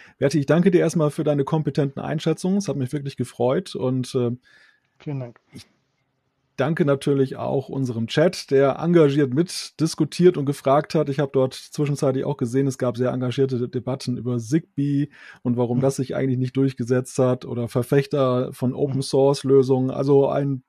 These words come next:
Speaker 1: sehr diskussionsfreudiges Thema, augenscheinlich auch das Smart Home.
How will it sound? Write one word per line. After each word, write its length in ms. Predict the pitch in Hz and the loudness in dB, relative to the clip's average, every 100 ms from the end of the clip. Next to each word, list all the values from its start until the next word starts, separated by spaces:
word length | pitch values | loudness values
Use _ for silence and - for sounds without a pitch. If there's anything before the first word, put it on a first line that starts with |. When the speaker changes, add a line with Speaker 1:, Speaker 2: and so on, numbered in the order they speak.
| _ | _
Speaker 1:
sehr 360 | 127 143 160 151 | 0 2 4 2
diskussionsfreudiges 1200 | 135 143 - 131 147 165 170 - 135 151 147 143 | -4 -6 -4 -2 0 0 -2 -2 0 0 0 -2
Thema, 360 | - 190 180 156 | 4 4 4 0
augenscheinlich 580 | 151 160 - 147 143 135 | -2 -2 -2 -2 -4 -4
auch 180 | 143 139 | -4 -2
das 180 | 131 - | -4 -4
Smart 340 | 123 131 143 | -4 -4 -2
Home. 160 | 135 | -2